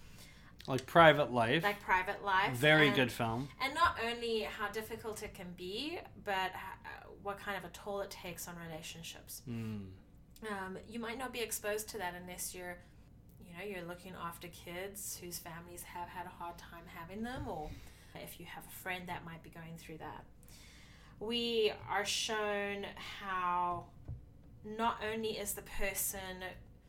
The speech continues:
Speaker 2: who's creating the harm responsible for what, for a trauma they've,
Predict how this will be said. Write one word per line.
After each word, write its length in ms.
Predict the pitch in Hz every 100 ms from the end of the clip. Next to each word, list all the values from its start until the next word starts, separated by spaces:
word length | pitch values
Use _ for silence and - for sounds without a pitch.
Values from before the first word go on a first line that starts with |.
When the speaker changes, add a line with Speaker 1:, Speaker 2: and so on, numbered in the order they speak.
| - - - -
Speaker 2:
who's 240 | 196 185
creating 640 | - - 180 180 196 214 190
the 60 |
harm 580 | 180 180 170 175 185 214 - - - - - -
responsible 840 | 202 - 190 185 - 208 196 180
for 180 | - 180
what, 320 | 180 175 -
for 220 | - 175
a 40 | -
trauma 460 | - 190 185 190 185
they've, 560 | 175 170 170 170 -